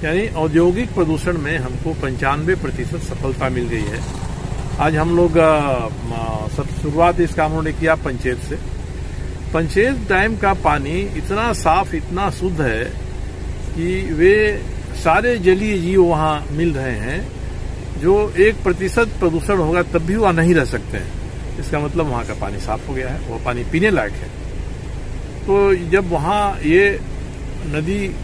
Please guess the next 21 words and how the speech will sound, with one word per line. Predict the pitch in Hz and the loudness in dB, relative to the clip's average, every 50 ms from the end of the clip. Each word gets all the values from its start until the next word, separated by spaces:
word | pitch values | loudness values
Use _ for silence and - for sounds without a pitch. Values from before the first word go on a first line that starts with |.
| - - - | -8 -6 -4
का | 156 151 | -4 -4
पानी | 151 - 147 127 127 135 143 156 160 151 | -2 -2 -2 -2 -2 -2 -4 -4 -4 -4
घूमते | 143 143 - 117 120 135 135 - 180 165 | -4 -6 -6 -6 -6 -8 -6 -4 -2 -2
घूमते | 143 120 120 120 117 - 147 143 | -2 -2 -4 -6 -4 -4 -4 -4
तीस | 139 - - 139 123 - | -2 -2 -4 -4 -4 -4
किलोमीटर | - 135 127 123 123 127 120 - 123 | -4 -4 -2 -2 -2 -4 -4 -4 -4
दूर | 117 110 113 120 127 131 | -4 -4 -4 -4 -4 -4
पंचायत | 135 - - - - - 110 - - 143 143 135 | -4 -4 -6 -6 -6 -6 -6 -4 -4 -4 -4 -2
जाता | 123 117 107 110 113 135 127 | -2 -4 -4 -4 -2 -2 -2
है | 110 101 101 101 - - - - - - - - - - | -2 -2 -4 -6 -6 -6 -6 -8 -8 -8 -8 -8 -6 -2
और | 151 151 151 | -2 -2 0
नदी | 151 160 160 160 208 214 | 2 2 2 2 0 0
बीच | 170 175 190 175 - | 0 0 0 0 0
में | - 175 | 0 0
अपने | 165 147 131 160 147 | 0 0 0 0 0
आप | 143 175 - - | 0 0 0 -2
को | 151 | -4
साफ | 127 - 131 120 117 - - - | -2 0 0 0 0 0 -2 -4
कर | 120 107 | -4 -4
लेती | 107 107 104 - - 113 | -4 -6 -6 -4 -6 -6
है, | 101 101 104 113 | -6 -6 -6 -6